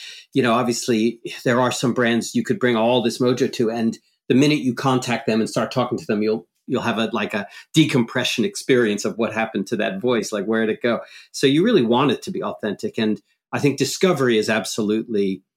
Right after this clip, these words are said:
right. And I think, you know, you're looking for the people having the most fun in the company. Often it's the engineers, sometimes the salespeople,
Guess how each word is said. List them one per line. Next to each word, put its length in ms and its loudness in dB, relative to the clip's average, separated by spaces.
right. 480 -2
And 100 -2
I 100 -4
think, 280 -2
you 80 0
know, 60 0
you're 200 0
looking 600 2
for 720 -2
the 80 -4
people 280 -2
having 200 -2
the 80 -2
most 220 -2
fun 200 -2
in 120 -2
the 80 -6
company. 600 -4
Often 320 -2
it's 180 -4
the 100 2
engineers, 680 2
sometimes 400 -2
the 100 -2
salespeople, 760 -2